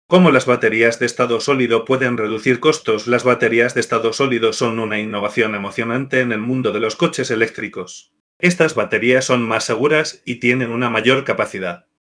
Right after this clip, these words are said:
Esto significa que puedes viajar más lejos sin tener que recargar. Además, como son más eficientes, los costos de operación pueden bajar aún más.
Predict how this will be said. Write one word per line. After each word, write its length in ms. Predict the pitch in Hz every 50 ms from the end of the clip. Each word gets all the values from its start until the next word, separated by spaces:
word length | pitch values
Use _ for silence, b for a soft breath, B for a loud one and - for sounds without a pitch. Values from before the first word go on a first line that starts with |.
| _ _
Esto 260 | - 170 175 - 175
significa 640 | - - 135 127 139 139 127 - 147 147 - 170 165
que 120 | - 135 -
puedes 340 | - 120 120 117 131 131 131
viajar 340 | 131 123 117 - 127 117 101
más 220 | 104 117 120 -
lejos 340 | 135 151 151 - 156 143 139
sin 200 | - 120 113 104
tener 320 | - 110 120 147 180 175
que 100 | - -
recargar. 600 | 107 110 104 - 104 98 95 92 90 - - - _ _ _ _
Además, 560 | - 127 117 117 123 131 139 147 143 - b b b b b
como 260 | - 127 123 127 131
son 300 | 131 - 175 170 165 143
más 240 | 143 143 143 139 -
eficientes, 680 | 123 - 123 117 - 131 123 120 - 113 117 117 -
los 160 | 143 139 -
costos 380 | - 147 147 - - 120 113 -
de 60 | 110
operación 560 | 95 110 104 104 - - 151 165 175 175 175
pueden 340 | 180 139 156 147 143 135 131
bajar 320 | 120 107 - 135 120 113
aún 200 | 110 104 120 123
más. 480 | 113 101 95 95 - - - - _ _